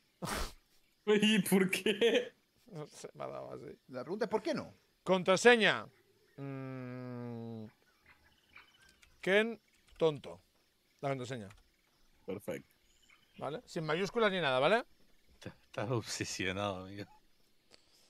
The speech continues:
Speaker 1: Así soy. Siete meses gratis, eh, Gabri, madre mía, tú.
Speaker 3: De nada.
Speaker 1: Te quejas. No, a ti,
Speaker 3: Así
Speaker 1: tú,
Speaker 3: soy.
Speaker 1: Gabri, no. Otro, el otro Gabri.
Speaker 3: Ah.
Speaker 1: La vida en la Tierra se ha vuelto insostenible, pero hay quienes, como tú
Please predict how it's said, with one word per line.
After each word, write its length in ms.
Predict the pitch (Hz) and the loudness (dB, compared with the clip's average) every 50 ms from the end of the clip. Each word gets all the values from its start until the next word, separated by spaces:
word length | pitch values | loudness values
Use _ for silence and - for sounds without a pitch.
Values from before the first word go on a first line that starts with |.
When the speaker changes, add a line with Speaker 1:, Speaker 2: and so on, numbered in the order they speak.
| _ _ - | _ _ -12
Speaker 1:
Así 300 | 139 139 131 - 143 135 | -10 -8 -6 -6 -6 -8
soy. 300 | - 120 101 90 92 - _ _ _ _ _ _ _ _ _ _ _ _ _ _ _ _ _ _ _ _ _ _ _ _ _ _ _ _ _ - 175 - - _ _ _ _ _ - - - - - - - _ - - - - - _ _ _ _ _ - | -6 -6 -8 -8 -10 -12 _ _ _ _ _ _ _ _ _ _ _ _ _ _ _ _ _ _ _ _ _ _ _ _ _ _ _ _ _ -12 -12 -12 -12 _ _ _ _ _ -20 -14 -14 -14 -14 -14 -20 _ -20 -20 -20 -20 -20 _ _ _ _ _ -20
Siete 200 | - - 180 233 | -8 -2 0 2
meses 220 | 233 240 233 240 190 | 4 6 4 4 6
gratis, 440 | 175 202 226 - 247 196 151 139 131 | 6 4 4 4 0 -4 -4 -6 -6
eh, 280 | 135 135 139 135 131 135 | -4 -2 -2 0 0 2
Gabri, 340 | 135 165 220 262 294 294 147 | 6 6 6 6 4 0 0
madre 260 | 131 139 196 220 214 | 0 0 2 2 2
mía, 240 | 160 160 208 240 233 | 0 2 0 0 0
tú. 400 | - 208 262 285 277 190 - - _ _ _ _ _ _ _ _ _ _ _ - | 0 2 2 4 4 4 2 -2 _ _ _ _ _ _ _ _ _ _ _ -6
Speaker 3:
De 100 | 113 107 | -4 -2
nada. 420 | 107 101 92 90 92 92 90 90 85 | 0 0 0 0 0 0 -2 -4 -4
Speaker 1:
Te 120 | - 139 110 | -4 -6 -4
quejas. 300 | 131 127 - 127 127 123 | -4 -6 -4 -4 -6 -4
No, 80 | 127 | -4
a 60 | 123 | -6
ti, 160 | 113 143 147 151 | -4 -2 -2 -2
Speaker 3:
Así 100 | 151 147 | -2 0
Speaker 1:
tú, 60 | 190 | 0
Speaker 3:
soy. 80 | 165 160 | 2 4
Speaker 1:
Gabri, 260 | 170 185 190 190 175 | 4 4 6 4 2
no. 220 | 147 117 104 104 - | 0 -2 -8 -10 -2
Otro, 240 | - 151 - - 127 | 0 0 0 0 -2
el 80 | 127 147 | 0 0
otro 220 | 147 - 127 104 | 0 0 -2 -8
Gabri. 300 | 101 101 113 127 123 98 | -6 -6 -6 -6 -6 -8
Speaker 3:
Ah. 40 | 104 _ _ _ _ _ _ _ _ _ _ _ _ _ _ - - - - - _ _ _ _ - | -14 _ _ _ _ _ _ _ _ _ _ _ _ _ _ -20 -20 -20 -20 -20 _ _ _ _ 0
Speaker 1:
La 300 | 170 208 233 240 233 220 | 4 6 12 12 12 12
vida 220 | 208 262 294 320 311 | 12 12 12 12 12
en 60 | 294 | 12
la 100 | 254 208 | 12 10
Tierra 440 | - 233 247 240 226 190 190 185 - | 10 12 12 12 12 12 10 4 4
se 260 | - - 202 208 202 | 2 4 6 10 12
ha 80 | 196 185 | 12 12
vuelto 520 | 170 175 185 185 180 170 156 - - 135 | 10 10 8 8 8 8 6 4 0 0
insostenible, 880 | 120 107 104 - - 123 110 - - - 117 104 101 101 101 101 104 101 | 0 0 -4 -6 -6 -6 -6 -8 -8 -8 -8 -8 -8 -8 -8 -8 -8 -4
pero 280 | - 135 127 131 147 | -4 -4 -4 -2 -4
hay 120 | 175 196 185 | -4 -4 -4
quienes, 500 | _ - 170 175 160 139 120 98 - - | _ -4 -4 -4 -4 -4 -8 -12 -14 -14
como 220 | - 120 107 98 | -14 -14 -14 -12
tú 280 | - - 127 117 92 | -12 -10 -10 -10 -10